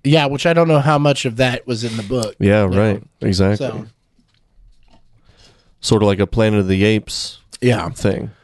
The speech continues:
Speaker 1: So anyway, um, yeah, this is, uh, pretty much all around. I love this movie. I'm glad that you enjoyed it. I
Speaker 2: Yeah.
Speaker 1: think that about wraps it up.
Speaker 2: Yeah, I'm, I'm
Speaker 1: Wanna give
Speaker 2: ready
Speaker 1: you
Speaker 2: for the
Speaker 1: some,
Speaker 2: segments here.
Speaker 1: uh, let's give you some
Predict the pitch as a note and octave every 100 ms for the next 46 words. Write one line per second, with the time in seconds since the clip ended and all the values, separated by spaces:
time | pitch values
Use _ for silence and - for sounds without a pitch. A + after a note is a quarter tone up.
0 | _ _ - - G#3+ G#3+ A3 G#3 D#3+ D#3+
1 | D#3+ E3+ E3 D#3+ D#3 D#3+ C#3 _ _ -
2 | F3+ C3 D#3 C#3+ F#3 F#3 F#3 F3+ D#3 G#3
3 | G#3+ F3+ F3+ D3 E3+ E3 D#3+ D#3+ - C3+
4 | C#3 C#3+ C#3 D3+ C#3+ F3 C3+ B2+ C3+ C3+
5 | - C#3+ C#3 C3 C#3 C#3 G3+ - C#3 C#3
6 | A2+ G2+ F#2 D3+ C3 B2 D3+ D#3 D3 C3+
7 | A#2+ - A#2 G#2+ G#2+ - _ C3 B2+ A2
8 | F#2+ G2+ G2 - G#2+ F#2+ F#2 _ _ -
9 | F3+ - F3 - F3+ D3+ B2+ G2+ F#2+ F#2
10 | G#2 E3 D#3 D#3 D#3+ G#3 F#3+ F#3 E3+